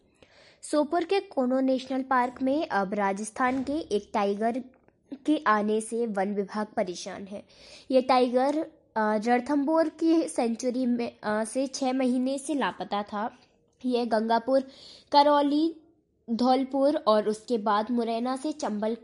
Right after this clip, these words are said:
को पार करते हुए कूनो की सीमा में आ घुसा। इस मादा टाइगर टी वन ज़ीरो टू का शव है, जो बीते छह माह से गायब है। कूनो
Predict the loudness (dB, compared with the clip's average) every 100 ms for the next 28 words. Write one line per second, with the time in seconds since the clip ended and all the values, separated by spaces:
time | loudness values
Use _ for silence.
0 | -16 _ _ _ -4 0 0 0 -2 -8
1 | -6 -4 -4 -2 -6 -6 -4 -4 -4 -8
2 | -10 -6 -4 -4 -4 -6 -4 -4 -6 -12
3 | -8 -6 -4 -8 -10 -14 -14 _ _ -20
4 | _ -20 -20 _ _ _ -2 0 4 6
5 | 6 4 2 2 0 0 -2 -2 -4 -10
6 | _ _ _ _ _ _ _ 4 4 4
7 | 2 0 -2 -2 -2 -2 0 -2 -2 -4
8 | -4 -6 -6 -8 -12 -8 -6 -6 -6 -4
9 | -2 0 -2 -8 _ -4 2 2 2 -2
10 | -2 0 0 0 -4 -6 -6 -2 -2 -2
11 | -4 -8 -12 -14 -20 -20 -20 _ 0 4
12 | 4